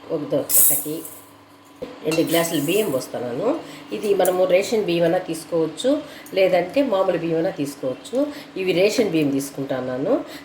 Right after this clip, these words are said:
వీటిని బాగా వాష్ చేసుకుంటాము. దీంట్లో ఏం చేయాలంటే చూడండి, ఒక స్పూన్ ఉంటుంది, ఒక స్పూన్ మెంతులు వేసుకొని బాగా వాష్ చేసుకుందాం. చూడండి, హాఫ్ కప్పు అటుకులు తీసుకున్నాను, దీన్ని వాష్ చేసుకుంటాను.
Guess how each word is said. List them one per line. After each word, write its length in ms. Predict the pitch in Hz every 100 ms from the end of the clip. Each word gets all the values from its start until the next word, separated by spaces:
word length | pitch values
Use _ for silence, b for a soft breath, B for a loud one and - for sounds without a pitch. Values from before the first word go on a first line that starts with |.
| -
వీటిని 240 | 214 202
బాగా 240 | 180 190
వాష్ 380 | 180 170 202 -
చేసుకుంటాము. 600 | 143 - 143 135 135 165
దీంట్లో 420 | 220 175 208 185 196
ఏం 140 | 220 220
చేయాలంటే 720 | 165 151 165 320 339 151 147 B B B - -
చూడండి, 220 | 196 226
ఒక 180 | 277 190
స్పూన్ 360 | 170 - 226 214
ఉంటుంది, 500 | 165 165 143 175 262
ఒక 160 | 202
స్పూన్ 320 | 180 - 233 220
మెంతులు 340 | 175 202 196
వేసుకొని 380 | 151 - 196 277
బాగా 260 | 175 175 151
వాష్ 220 | 151 -
చేసుకుందాం. 440 | 131 - 113 104 101 - - - - - - - - - - - - - 277 - - - - - - - - - 180
చూడండి, 440 | 170 170 269 277 - -
హాఫ్ 340 | - 185 - -
కప్పు 340 | 185 - 277 220 156 180 202 B -
అటుకులు 280 | 165 269 196
తీసుకున్నాను, 640 | 147 143 - 135 127 202
దీన్ని 260 | 285 208 196
వాష్ 360 | 165 214 - 165
చేసుకుంటాను. 840 | 143 - 127 131 127 190 349 453